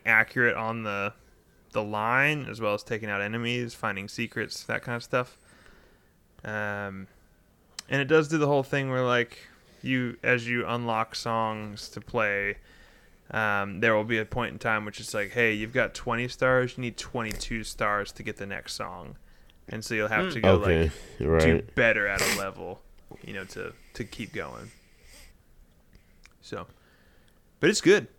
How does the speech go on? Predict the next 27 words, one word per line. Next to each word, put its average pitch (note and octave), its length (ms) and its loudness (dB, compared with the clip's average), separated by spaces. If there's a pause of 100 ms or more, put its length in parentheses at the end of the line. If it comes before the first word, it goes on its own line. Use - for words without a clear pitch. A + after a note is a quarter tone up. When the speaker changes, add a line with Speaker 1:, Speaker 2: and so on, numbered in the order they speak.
(100)
Speaker 1:
It's - 160 -4
fast D3 300 4
paced. D3+ 440 0 (200)
It's A#2 140 -6
fun. D3 460 0 (560)
Um, G#2 500 -2 (720)
you A#2 120 -2
know, G#2+ 400 0 (320)
my B2 140 4
girlfriend B2 480 0
watched A#2+ 240 -2
me C3 80 -6
play, B2 240 2
like, A#2 160 2
five A2+ 440 0
minutes A#2+ 300 -2
of C#3 140 0
this, D3+ 240 -4
and B2+ 80 -8
she - 120 -6
was B2 100 -4
like, - 140 -8
"Ooh, A#3 140 0
can C#3+ 160 -10
I F3+ 60 0
try D4 200 -2
this?" E4 340 -6